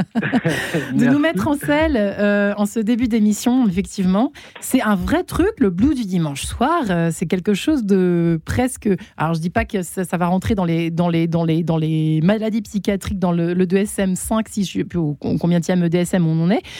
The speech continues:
Speaker 1: Mais en tout cas, euh, il ne fait pas partie, Dieu merci encore, je crois, des pathologies, euh, psychiatriques. Mais c'est quand même quelque, c'est un phénomène. C'est un phénomène, le blues du dimanche soir ou pas ?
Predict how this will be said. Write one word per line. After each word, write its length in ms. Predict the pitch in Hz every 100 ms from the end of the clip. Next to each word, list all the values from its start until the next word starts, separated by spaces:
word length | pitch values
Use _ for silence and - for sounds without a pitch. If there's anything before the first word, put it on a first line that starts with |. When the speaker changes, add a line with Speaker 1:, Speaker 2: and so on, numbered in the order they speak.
| - 208
Speaker 1:
Mais 120 | 208
en 80 | 202
tout 120 | 208
cas, 260 | 269 277 214
euh, 60 |
il 60 | 190
ne 60 |
fait 100 | 185
pas 120 | 190 208
partie, 300 | 202 - 175
Dieu 220 | 175 269
merci 300 | 254 - 226
encore, 300 | 202 233 208
je 80 | 180
crois, 260 | - 208
des 80 | 175
pathologies, 640 | 175 180 185 190 202 208
euh, 260 | 165 165 160
psychiatriques. 680 | 156 180 190 170 254 320 - - - -
Mais 120 | 226
c'est 160 | 320 311
quand 120 | 349
même 140 | 403 370
quelque, 220 | 320 311
c'est 240 | 294 269
un 40 | 339
phénomène. 500 | - 320 262 247 349 - -
C'est 200 | 269 294
un 60 |
phénomène, 400 | 285 269 202 196
le 100 | 320
blues 120 | 269 208
du 100 | 196
dimanche 300 | 170 165 -
soir 220 | 190 254
ou 80 | 175
pas ? 300 | - 160